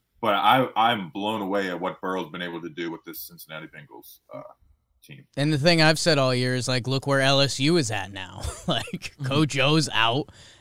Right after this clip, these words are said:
Speaker 2: L S U wasn't the, the power that they were. Like, Joe Burrow is
Speaker 1: Joe
Speaker 2: pretty
Speaker 1: Brady
Speaker 2: nasty.
Speaker 1: doesn't look as good as he, you know,
Speaker 2: Yeah.
Speaker 1: once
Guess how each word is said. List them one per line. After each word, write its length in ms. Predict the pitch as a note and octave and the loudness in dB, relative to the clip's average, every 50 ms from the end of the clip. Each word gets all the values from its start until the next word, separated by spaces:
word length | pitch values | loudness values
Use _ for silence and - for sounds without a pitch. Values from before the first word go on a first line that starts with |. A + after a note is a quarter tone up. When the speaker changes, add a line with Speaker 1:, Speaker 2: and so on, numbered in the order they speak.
| _ - | _ -4
Speaker 2:
L 200 | A#2+ C3 C#3 C#3+ | -2 0 2 2
S 200 | C#3 C#3 A#2 A#2+ | 2 2 0 0
U 420 | C3+ D#3 D#3 D3+ C#3+ C3+ B2+ A2+ G#2 | 2 4 4 4 2 2 -2 -4 -6
wasn't 580 | G#2+ A#2 A#2 A2+ A#2 B2+ C#3 B2+ B2 C3 A#2 A#2 | -8 -8 -8 -4 -2 -2 0 0 -2 -4 -4 -4
the, 300 | B2+ B2 A#2+ A#2+ A#2 G#2+ | -4 -2 -2 -2 -4 -4
the 100 | - B2 | -6 -4
power 440 | - - - B2+ B2 C#3 C#3+ C#3+ C#3 | -2 0 2 4 4 4 4 2 2
that 220 | C3 C3 C3 B2 | 2 0 0 0
they 180 | A#2 C3 B2 A#2+ | -2 -2 -2 -2
were. 320 | A2+ A2+ B2+ C#3+ D3 D3 | -2 -2 0 0 2 2
Like, 280 | C#3 B2 A#2+ A#2 A2+ G#2+ - - - - _ _ _ _ - A#2+ B2+ | 2 0 0 -2 -2 -6 -10 -18 -20 -20 _ _ _ _ -12 -10 -8
Joe 280 | A#2 - C3+ F#3+ A3+ C4 | -4 2 6 8 8 8
Burrow 300 | A#3+ B3 C4 C4+ C4+ A#3 | 10 10 10 12 10 10
is 60 | F#3 | 8
Speaker 1:
Joe 100 | - - | 8 6
Speaker 2:
pretty 160 | E3+ F#3+ G3+ | 6 6 8
Speaker 1:
Brady 140 | F#3+ - - | 8 8 8
Speaker 2:
nasty. 240 | G#3 A#3 G#3 A#2+ A#2 | 8 6 6 4 4
Speaker 1:
doesn't 200 | G#2+ A#2+ A2 G2+ | 2 0 0 0
look 200 | G#2 G#2+ G#2 - A2 | 0 0 0 0 -2
as 100 | G2 F#2 | -4 -2
good 160 | F2 G#2+ G2+ | -2 -2 0
as 120 | G2+ F#2+ - | 0 0 0
he, 240 | G#2+ G#2 F#2+ C3+ | 0 0 0 0
you 220 | C3+ - F3 E3+ - | 0 2 2 4 6
know, 60 | G#3 | 6
Speaker 2:
Yeah. 240 | A3 B3 B3 G3 C3+ | 6 6 6 4 2
Speaker 1:
once 160 | G2+ F#2 - | 0 -4 -8